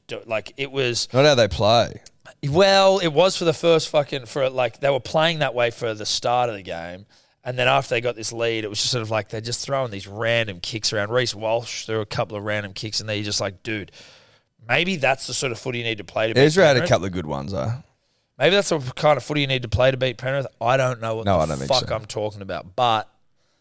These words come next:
Speaker 1: it was a little bit all over the shop.
Speaker 2: They,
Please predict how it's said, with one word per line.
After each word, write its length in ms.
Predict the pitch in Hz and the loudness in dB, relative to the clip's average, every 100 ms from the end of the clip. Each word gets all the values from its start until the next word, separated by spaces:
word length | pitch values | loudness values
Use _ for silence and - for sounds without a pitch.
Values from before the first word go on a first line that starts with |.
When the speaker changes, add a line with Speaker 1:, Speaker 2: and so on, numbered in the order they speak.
| _ _ - | _ _ -14
Speaker 1:
it 80 | 117 | -12
was 120 | 110 | -10
a 40 | |
little 160 | 113 110 | -8 -8
bit 100 | 107 | -8
all 160 | 101 | -4
over 160 | 101 98 | -4 -4
the 80 | 98 | -6
shop. 360 | - 101 95 - _ _ _ _ | -6 -4 -6 -10 _ _ _ _
Speaker 2:
They, 800 | 117 147 160 165 170 160 160 | 2 6 6 6 6 6 6